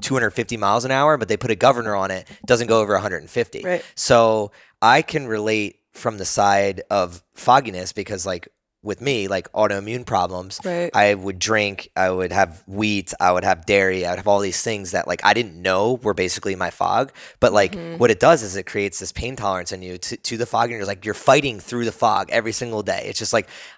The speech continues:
Speaker 1: I have this innate
Speaker 2: And you don't
Speaker 1: thing in
Speaker 2: know
Speaker 1: me,
Speaker 2: the feeling of
Speaker 1: and
Speaker 2: what
Speaker 1: you
Speaker 2: it's
Speaker 1: don't
Speaker 2: not.
Speaker 1: know what it's
Speaker 2: Yeah.
Speaker 1: like to just not even have the fog there.
Speaker 2: Right.
Speaker 1: So you're just thinking clearly and seeing things clearly and just feeling and showing up as,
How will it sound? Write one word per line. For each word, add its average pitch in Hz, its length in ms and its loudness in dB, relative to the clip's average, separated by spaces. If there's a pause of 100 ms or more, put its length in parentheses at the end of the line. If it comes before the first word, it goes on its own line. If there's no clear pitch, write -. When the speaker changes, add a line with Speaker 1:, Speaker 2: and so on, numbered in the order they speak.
Speaker 1:
I 117 200 8
have 139 240 2
this 113 160 -4
innate 110 160 -4
Speaker 2:
And 226 80 0
you 226 80 2
don't 233 180 8
Speaker 1:
thing - 40 -2
in 202 100 8
Speaker 2:
know 240 80 6
Speaker 1:
me, 156 80 2
Speaker 2:
the 254 80 2
feeling 214 340 2
of 139 60 6
Speaker 1:
and 139 80 2
Speaker 2:
what 180 60 4
Speaker 1:
you 165 60 4
Speaker 2:
it's - 80 -4
Speaker 1:
don't 147 140 8
Speaker 2:
not. 185 200 4
Speaker 1:
know 151 260 6
what 123 160 2
it's 117 100 0
Speaker 2:
Yeah. 208 80 4
Speaker 1:
like 117 220 2
to 139 160 -6
just 120 200 -6
not 135 360 2
even 127 240 -8
have 120 260 -2
the 104 60 -8
fog 95 340 -4
there. 98 340 -10
Speaker 2:
Right. 190 240 4
Speaker 1:
So 113 120 -4
you're 110 100 -6
just 107 220 -6
thinking 107 360 -6
clearly 90 400 -4
and 82 140 -12
seeing 110 340 -6
things 90 240 -8
clearly 82 300 -10
and 85 100 -14
just - 160 -8
feeling 98 440 -4
and 87 100 -14
showing 92 380 0
up 90 160 -2
as, 90 240 -4